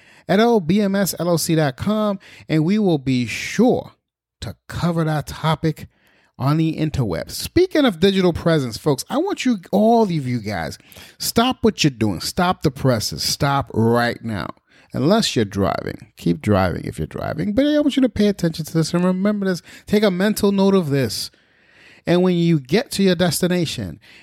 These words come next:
and if you're already in your destination, I want you to head over to my website, L B M S L L C dot com. On the home page is gonna be a banner screen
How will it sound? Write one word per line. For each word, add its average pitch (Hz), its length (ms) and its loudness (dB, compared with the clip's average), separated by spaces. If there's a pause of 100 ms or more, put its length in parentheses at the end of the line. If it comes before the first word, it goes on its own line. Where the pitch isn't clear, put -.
(120)
and 143 100 0
if 151 160 0
you're 196 160 2
already 202 540 2
in 180 100 0
your 180 140 0
destination, 160 640 0
I 131 60 0
want 165 180 -2
you 160 80 -2
to 143 40 2
head 196 220 0
over 233 180 2
to - 120 -4
my 175 100 -2
website, 165 440 -2 (120)
L 196 220 4
B 156 180 2
M 151 160 0
S 139 300 -2
L 175 200 0
L 127 160 2
C 139 480 -2 (280)
dot 151 400 0
com. 170 480 0 (920)
On 143 240 0
the 143 60 2
home 233 460 2
page 151 520 0
is 110 140 -2
gonna 123 200 -4
be 110 320 0
a 107 180 -4 (500)
banner 156 320 2
screen 170 500 -2